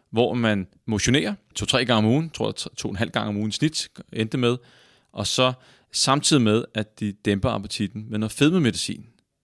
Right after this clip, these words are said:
Og selve studiet, hvordan er det så sat op? Jo, øh, der er omkring små, øh, to hundrede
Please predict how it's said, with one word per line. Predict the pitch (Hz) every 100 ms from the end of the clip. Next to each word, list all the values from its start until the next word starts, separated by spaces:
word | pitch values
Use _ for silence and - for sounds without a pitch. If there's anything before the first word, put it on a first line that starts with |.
| - - -
Og | -
selve | 147 165 175
studiet, | - 185 196 156 104 - _ _ _ -
hvordan | 101 123
er | 127
det | 120
så | 123
sat | - 113 -
op? | 85 _ _ - - _ -
Jo, | 107 -
øh, | 107
der | 120
er | 123 120
omkring | 120 117 117 - -
små, | 120 117 117 110 110
øh, | 104 92
to | - 131 117
hundrede | 120 107 98